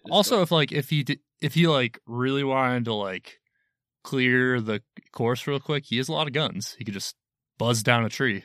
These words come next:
Speaker 1: <laughs>
Speaker 2: I don't know if it's
Speaker 1: With, like, a Gatling
Speaker 2: legal,
Speaker 1: gun.
Speaker 2: but, w-, yeah, but, like, who's gonna, who's gonna tell him he can't when he has a Gatling gun?
Speaker 1: Yeah, I ain't gonna talk to him.
Speaker 2: So,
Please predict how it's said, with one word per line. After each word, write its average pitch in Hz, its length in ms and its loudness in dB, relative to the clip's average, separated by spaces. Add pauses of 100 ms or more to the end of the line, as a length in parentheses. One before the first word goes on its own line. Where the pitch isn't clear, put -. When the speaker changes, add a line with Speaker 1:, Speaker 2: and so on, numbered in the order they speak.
(160)
Speaker 1:
<laughs> - 180 -20
Speaker 2:
I - 60 -6 (460)
don't 113 200 0
know 104 60 -4
if - 80 -8
it's - 260 -8
Speaker 1:
With, 95 140 -8
like, 95 140 0
a 92 60 -2
Gatling 87 200 -2
Speaker 2:
legal, 131 320 4
Speaker 1:
gun. 98 120 0
Speaker 2:
but, 98 240 -4 (420)
w-, 127 220 -4
yeah, 127 320 2
but, 104 140 -2
like, 104 240 -4
who's 127 220 -2
gonna, 113 380 0 (180)
who's 135 160 -2
gonna 110 180 -2
tell 117 260 -2
him 98 200 -6 (200)
he 110 100 -10
can't 131 440 0
when 107 160 -6
he 104 80 -6
has 98 100 -4
a 92 60 -12
Gatling 87 400 -2
gun? 85 240 -12 (800)
Speaker 1:
Yeah, 80 260 -10
I 85 80 -8
ain't 85 160 -8
gonna 82 140 -8
talk - 300 -8
to - 80 -8
him. - 180 -14 (800)
Speaker 2:
So, - 400 -16